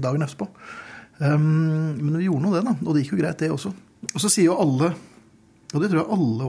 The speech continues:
opplever, samme hva man måtte lide av eller sliter med. Veldig mange sier, «tar deg sammen, det er ikke farlig.» Det er liksom å fortelle en som har dype, dype angstproblemer eller depresjon og si at, «eh, tar deg sammen.»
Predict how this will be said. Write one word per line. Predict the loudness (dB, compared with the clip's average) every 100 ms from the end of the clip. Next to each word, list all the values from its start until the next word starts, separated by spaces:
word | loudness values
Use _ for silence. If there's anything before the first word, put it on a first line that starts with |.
| -4
opplever, | 0 2 2 0 -4 -8
samme | -4 -2 -2
hva | -2 -2
man | -2 -2 -4
måtte | -4 -2
lide | -2 -2 -2 -2
av | -2 0
eller | 0 -2 -6 -20 -20 _ _ _ -20 -20 -14 -8
sliter | -4 -4 0 2
med. | 2 2 -2 -16 -18 -20 -14 -2
Veldig | 0 2 2
mange | 2 0 0 -2
sier, | -4
«tar | -4 -4 -4
deg | -4
sammen, | -4 -2
det | -2
er | -4
ikke | -8 -2
farlig.» | -2 0 -2 -6 -20 -18 -10
Det | -6
er | -6
liksom | -6
å | -8
fortelle | -6 -6 -4
en | -6
som | -6 -4
har | -4 -4 -10 -20 -20 -18 -18 -18 -20 _ -8
dype, | -6 -4 -4 -2 -2 -4
dype | -4 -4 -4
angstproblemer | -6 -6 -6 -2 0 0 0
eller | -2
depresjon | -2 -4 -4 -4
og | -4
si | -6
at, | -4 -4
«eh, | -4 -4 -6 -8 -16 -16 -8
tar | -6 -4
deg |
sammen.» | -4 -4